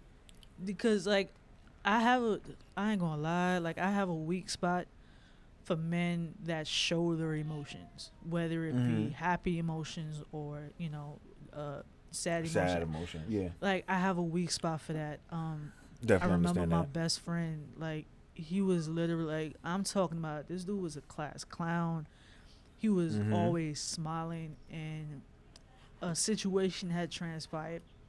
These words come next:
Speaker 1: I can't really go into too much detail, but a
Speaker 2: Yeah,
Speaker 1: tr-,
Speaker 2: yeah, yeah.
Speaker 1: a, a
Speaker 2: Totally understand.
Speaker 1: situation had transpired that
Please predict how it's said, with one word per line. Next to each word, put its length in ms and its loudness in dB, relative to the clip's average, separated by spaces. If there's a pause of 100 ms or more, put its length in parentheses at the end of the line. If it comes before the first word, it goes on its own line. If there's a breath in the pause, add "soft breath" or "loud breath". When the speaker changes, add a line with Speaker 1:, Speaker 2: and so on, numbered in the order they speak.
(560)
Speaker 1:
I 100 0
can't 200 2
really 160 0
go 140 0
into 180 -4
too 140 -4
much 200 -4
detail, 360 -4 (420 loud breath)
but 120 6
a 100 4
Speaker 2:
Yeah, 160 10
Speaker 1:
tr-, 100 12
Speaker 2:
yeah, 80 12
yeah. 100 8
Speaker 1:
a, 40 6
a 40 4
Speaker 2:
Totally 200 0
understand. 320 6
Speaker 1:
situation 480 4
had 360 -2
transpired 800 -4 (580 soft breath)
that 300 2